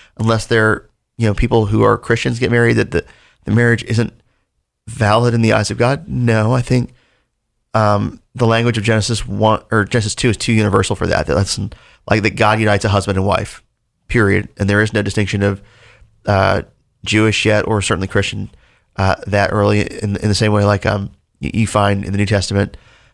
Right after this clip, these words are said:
uh, Peter and I think also Paul referencing, like, "Hey, uh, you know, if you've got a woman who's married to a non-believer, um, you know, what to do in that situation." Well, okay, then that would infer that they weren't married in a church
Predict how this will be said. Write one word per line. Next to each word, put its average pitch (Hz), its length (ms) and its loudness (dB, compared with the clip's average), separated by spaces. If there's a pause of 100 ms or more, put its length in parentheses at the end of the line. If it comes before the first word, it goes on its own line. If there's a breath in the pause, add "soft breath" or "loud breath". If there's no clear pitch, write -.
(160 soft breath)
uh, 98 420 0 (600)
Peter 113 360 4
and 107 120 0
I 98 80 0
think - 180 -4
also 101 220 0
Paul 101 360 2
referencing, 104 440 -2
like, 101 120 0
"Hey, 101 220 0 (560 soft breath)
uh, 95 440 0 (120)
you 113 120 -2
know, 101 140 2
if 104 160 0
you've 107 80 0
got 107 140 2
a 101 40 -2
woman 104 220 0
who's 98 180 2
married 104 500 2
to 101 280 2
a 98 40 2
non-believer, 98 800 0 (540 soft breath)
um, 95 460 0 (720)
you 113 80 2
know, 101 60 4
what 101 140 2
to 107 80 -4
do 104 140 2
in 104 60 2
that 104 100 0
situation." 101 640 0
Well, 104 160 0
okay, 101 240 0
then 101 260 -4 (380 soft breath)
that 110 180 2
would 107 120 0
infer 107 640 0
that 98 400 -2 (140)
they 101 180 0
weren't 107 220 0
married 101 280 4
in 110 120 2
a 123 40 2
church 120 400 0